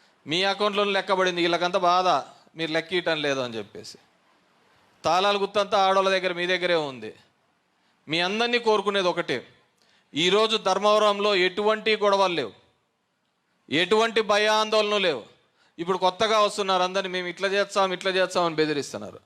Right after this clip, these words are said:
ఎక్కడైనా కానీ ఒక్క బెదిరింపు ఉందా? ఒక్కడు ఎవడైనా కానీ మిమ్మల్ని బెదిరించినాడా?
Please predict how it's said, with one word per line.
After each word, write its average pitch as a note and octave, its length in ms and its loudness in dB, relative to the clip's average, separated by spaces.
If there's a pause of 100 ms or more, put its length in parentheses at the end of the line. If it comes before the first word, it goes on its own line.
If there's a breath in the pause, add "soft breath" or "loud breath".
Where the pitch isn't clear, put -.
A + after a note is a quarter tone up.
(1040)
ఎక్కడైనా A3 720 0
కానీ G#3+ 220 2
ఒక్క G3+ 220 0
బెదిరింపు G3 500 0
ఉందా? D#3+ 320 -2 (1800)
ఒక్కడు G3+ 360 0
ఎవడైనా A3 340 2
కానీ G#3+ 180 0
మిమ్మల్ని G3+ 320 -2
బెదిరించినాడా? F#3 760 -2